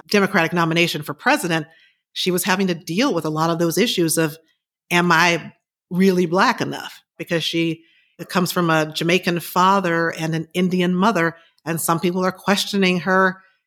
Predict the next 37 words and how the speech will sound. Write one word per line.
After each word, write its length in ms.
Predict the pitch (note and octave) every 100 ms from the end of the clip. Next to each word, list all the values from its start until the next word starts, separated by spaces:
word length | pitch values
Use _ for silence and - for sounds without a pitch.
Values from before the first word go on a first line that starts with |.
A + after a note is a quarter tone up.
| _
her 220 | - G3
cred, 440 | G3 G#3 C#4 C3 D3+
her 180 | E3+ F3
street 320 | - A#3+ A#3+
cred 380 | F3 D#3+ D#3+ D3
as 100 | E3+
being 220 | E3 G3 F#3
Black. 360 | G3+ F3+ C#3
And 100 | D3+
I 40 | D#3+
remember 260 | E3+ F#3
her 140 | F3+ F#3
going 300 | F#3 G3 F#3
on 100 | F3+
the 80 |
Breakfast 420 | F3 F3+ A#3 F3+ -
Club 320 | F#3 F3 E3 - - -
show, 440 | - G#3+ G3 F#3
and 160 | F3 F3
Kamala 440 | G3 F#3+ F#3+ F3+
said, 400 | E3+ - G3 F#3+ - _ -
"I 80 | E3
was 160 | D#3+
born 400 | - F3+ G#3+ A#3
Black 260 | A#3 B3+ C4+ - _ _ D3
and 100 | D#3
I'll 200 | C#3 D#3
die 260 | F#3+ G3 E3+
Black." 440 | D#3+ - - - _
It 160 | F#3 -
felt 140 | A#3+
like, 180 | G3+ - _
unfortunately, 480 | G3+ F#3+ A3 G3 F#3
she 120 | -
had 100 | F3
to 60 | D#3
prove 640 | - - A3 G3+ E3+ D3